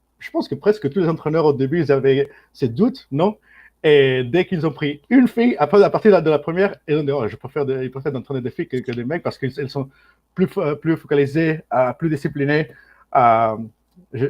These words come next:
je, j'aime, j'aimais beaucoup, euh, le, la partie que vous avez, euh, focalisée dans ça parce que c'est super intéressant, honnêtement.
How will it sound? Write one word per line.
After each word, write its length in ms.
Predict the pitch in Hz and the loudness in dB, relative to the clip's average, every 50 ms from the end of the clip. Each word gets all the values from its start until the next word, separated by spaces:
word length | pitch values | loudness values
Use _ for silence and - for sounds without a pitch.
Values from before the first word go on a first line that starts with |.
| - - | -4 -8
je, 100 | 120 151 139 - | -10 -10 -10 -10
j'aime, 420 | 135 110 123 156 156 156 147 - - _ _ _ _ _ _ - | -10 -4 -2 -2 -2 -2 -6 -8 -12 _ _ _ _ _ _ -12
j'aimais 400 | 123 127 143 147 147 143 147 143 | -6 -4 -4 -2 0 0 0 -2
beaucoup, 600 | 131 127 120 120 151 170 - - 175 135 110 - - - | -2 -4 -4 -4 -4 -4 -4 -2 -2 -2 -2 -4 -8 -8
euh, 360 | 117 110 110 110 110 113 110 110 | -6 -4 -4 -4 -4 -6 -6 -8
le, 320 | 117 117 117 - - - _ _ - - - | -8 -10 -12 -12 -14 -18 _ _ -20 -18 -16
la 80 | - 117 | -14 -10
partie 240 | - 127 - - 139 | -10 -10 -10 -8 -6
que 80 | - | -6
vous 160 | 123 113 120 | -6 -4 -4
avez, 140 | 127 123 120 | -4 -4 -4
euh, 320 | 120 131 113 117 120 117 113 - _ | -6 -6 -6 -8 -10 -12 -14 -14 _
focalisée 240 | 123 123 113 117 | -10 -8 -8 -8
dans 240 | 120 127 120 113 117 | -10 -10 -12 -12 -12
ça 140 | - - 113 | -10 -10 -12
parce 160 | - 110 - | -12 -12 -18
que 80 | _ 113 | _ -12
c'est 140 | - 113 - | -12 -12 -12
super 360 | - - - - 160 160 139 | -14 -16 -14 -8 -6 -6 -6
intéressant, 380 | 131 131 131 127 113 - 117 | -4 -6 -8 -10 -8 -10 -10
honnêtement. 260 | 113 113 113 110 107 | -10 -8 -10 -10 -12